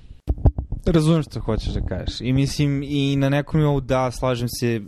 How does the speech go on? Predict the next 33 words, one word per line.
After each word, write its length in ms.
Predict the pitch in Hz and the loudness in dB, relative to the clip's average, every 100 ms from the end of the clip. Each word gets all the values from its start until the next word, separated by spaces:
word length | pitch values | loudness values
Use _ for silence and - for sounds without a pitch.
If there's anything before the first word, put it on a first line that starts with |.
| - | -4
ne 180 | 135 139 | 2 2
na 60 | |
nekom 200 | 135 - | 2 0
nivou, 80 | 123 | -2
mislim, 180 | 104 113 | -4 -2
slažem 300 | - 127 127 | 2 2 2
se 160 | - 117 | -2 -2
zato 260 | 113 113 | -2 -2
što 180 | 120 - | -2 0
jednostavno 540 | 127 123 127 127 117 113 - - - - - - - - _ _ _ - _ - _ - 175 | 0 0 -2 0 -2 -6 -12 -20 -20 -20 -20 -20 -20 -20 _ _ _ -20 _ -20 _ -6 2
multifaktorijalni 1500 | 165 170 170 143 139 135 - - 127 117 117 113 110 107 104 - - | 4 4 0 0 2 0 0 0 2 2 0 -2 -2 -2 -6 -8 -2
razlog 420 | 113 123 127 123 | 0 2 0 0
i 100 | 117 | 0
na, 340 | 117 107 120 | -2 -2 -2
nekim 400 | 131 131 127 135 | 0 0 -2 -4
ćemo 320 | - - 123 | -8 -2 -2
se 180 | 113 - | -2 -2
dotaći, 760 | 117 117 117 139 - - 131 123 | 0 0 0 -2 0 0 2 2
ali 300 | 123 120 120 | 2 0 2
da, 260 | 151 135 | 2 0
mislim, 340 | 92 101 - 117 | -2 -6 -2 0
ono, 220 | 104 101 | 2 0
procenat 760 | - - 113 104 120 120 107 110 | -2 0 2 2 0 0 -2 -2
ljudi 440 | 110 110 113 110 | 0 0 0 0
koji 240 | - 107 104 | 0 0 0
su 220 | - 110 | -2 -2
morbidno 460 | 107 107 104 107 104 | 0 0 0 -2 -2
gojazni, 540 | 98 110 110 104 107 | 0 2 0 0 -4
što 160 | - 104 | -4 -6
sa 140 | 107 | -4
sobom 360 | - 113 110 104 | 0 0 0 0
te 360 | 110 104 101 - - | 0 0 0 -6 -4
automatski 840 | 107 104 113 113 113 - 110 104 | -2 0 0 0 -4 -4 -2 -2